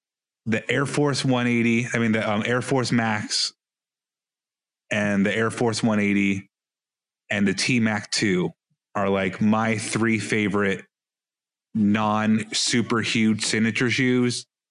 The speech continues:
that really impacted my life. Like, the T-Mac two, everybody had them in Las Vegas. T-Mac was, like, the bomb at that time. All the Orlando colorways were clean, just fantastic execution.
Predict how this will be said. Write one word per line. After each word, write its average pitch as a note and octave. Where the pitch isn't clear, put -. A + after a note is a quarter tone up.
that G2+
really G#2
impacted G#2
my G2+
life. G2
Like, F#2+
the A2+
T-Mac A#2
two, A2
everybody G#2
had G2
them G2
in G2+
Las G2
Vegas. G2+
T-Mac G#2+
was, G2+
like, G2
the G#2+
bomb G2
at F#2+
that G2
time. F#2+
All G#2+
the A#2
Orlando A2
colorways G#2+
were G2
clean, G2
just G#2
fantastic G#2+
execution. F#2+